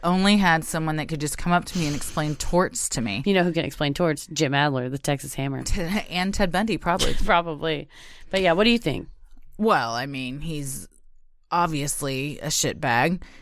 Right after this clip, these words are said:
Speaker 1: I, it is interesting to me how even after he's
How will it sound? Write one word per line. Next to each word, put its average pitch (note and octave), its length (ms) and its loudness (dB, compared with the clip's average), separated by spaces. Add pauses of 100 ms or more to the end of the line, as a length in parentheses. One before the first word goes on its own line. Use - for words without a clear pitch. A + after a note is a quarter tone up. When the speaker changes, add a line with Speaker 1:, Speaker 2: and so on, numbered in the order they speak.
(440)
Speaker 1:
I, A#3 560 4
it A#3 160 6
is D4 180 6
interesting A#3 560 4
to F#3+ 80 0
me F3 280 4
how D#3 680 4 (340)
even F#3+ 280 4
after F3 400 4
he's F3 400 2